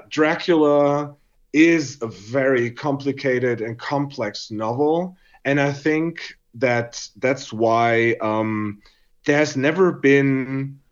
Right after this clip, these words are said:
one, like, w-, filmed installment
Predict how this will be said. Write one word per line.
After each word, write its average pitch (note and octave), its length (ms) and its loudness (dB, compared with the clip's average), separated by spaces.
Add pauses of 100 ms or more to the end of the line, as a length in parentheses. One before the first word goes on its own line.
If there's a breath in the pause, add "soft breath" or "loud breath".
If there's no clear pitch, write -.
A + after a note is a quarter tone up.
(120)
one, D3 920 0 (580)
like, A#2 440 -2 (640)
w-, A#2+ 380 -6
filmed G3 520 4
installment C#3 840 0